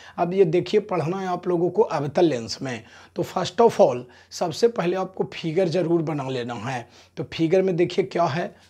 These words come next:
हम आपको पहले फिगर का डेरिवेशन समझा देते हैं। तो देखेंगे, इसमें देखिए, ये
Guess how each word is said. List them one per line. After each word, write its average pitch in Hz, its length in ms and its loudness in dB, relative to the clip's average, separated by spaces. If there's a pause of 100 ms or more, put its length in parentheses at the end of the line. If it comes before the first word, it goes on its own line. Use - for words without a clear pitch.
(100)
हम 151 140 -4
आपको 147 240 -6
पहले 156 260 -2 (100)
फिगर 160 300 -2
का 170 260 -2
डेरिवेशन 151 680 -2
समझा 165 360 -2
देते 160 260 -4
हैं। 196 220 -4 (340)
तो 175 80 -2
देखेंगे, 160 500 0 (480)
इसमें 170 300 0
देखिए, 180 340 6
ये 190 500 4